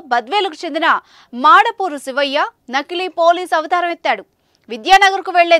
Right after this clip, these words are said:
దారిలో ఇతను బైక్లు, కార్లు ఆపి డబ్బుల వసూళ్లకు పాల్పడుతున్నాడు. పక్కా సమాచారం పోలీసులకు రావడంతో టౌన్ ఎస్ఐ తన సిబ్బందితో సంఘటనా స్థలానికి చేరుకొని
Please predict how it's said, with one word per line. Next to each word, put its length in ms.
దారిలో 320
ఇతను 220
బైక్లు, 460
కార్లు 380
ఆపి 200
డబ్బుల 320
వసూళ్లకు 440
పాల్పడుతున్నాడు. 600
పక్కా 300
సమాచారం 600
పోలీసులకు 460
రావడంతో 380
టౌన్ 300
ఎస్ఐ 320
తన 200
సిబ్బందితో 460
సంఘటనా 420
స్థలానికి 420
చేరుకొని 360